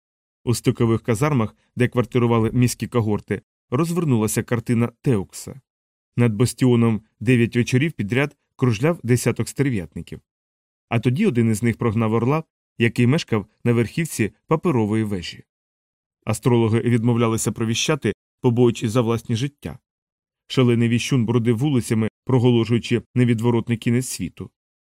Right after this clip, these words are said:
З бастіону не лише полетів орел, а й засох плющ на зовнішніх валах. А натомість виросла ліана, що виглядала не чорною лише під найяскравішим сонячним світлом. Проте таке траплялося щороку.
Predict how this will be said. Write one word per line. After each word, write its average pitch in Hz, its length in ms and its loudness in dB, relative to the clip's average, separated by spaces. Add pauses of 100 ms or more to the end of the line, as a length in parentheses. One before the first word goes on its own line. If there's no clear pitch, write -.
(280)
З 104 80 -8
бастіону 120 520 2
не 120 100 4
лише 120 320 0
полетів 123 420 -2
орел, 131 300 -2 (340)
а 110 100 0
й 117 60 4
засох 120 320 0
плющ 151 300 -2
на 117 100 0
зовнішніх 113 540 -2
валах. 107 400 -6 (500)
А 120 100 2
натомість 120 520 0
виросла 117 460 0
ліана, 117 420 0 (280)
що 123 180 0
виглядала 113 440 2
не 113 140 0
чорною 120 460 0 (200)
лише 120 260 0
під 117 180 -4
найяскравішим 113 760 -2
сонячним 120 500 -2
світлом. - 520 -12 (580)
Проте 135 280 0
таке 190 220 -4
траплялося 120 580 -4
щороку. - 560 -6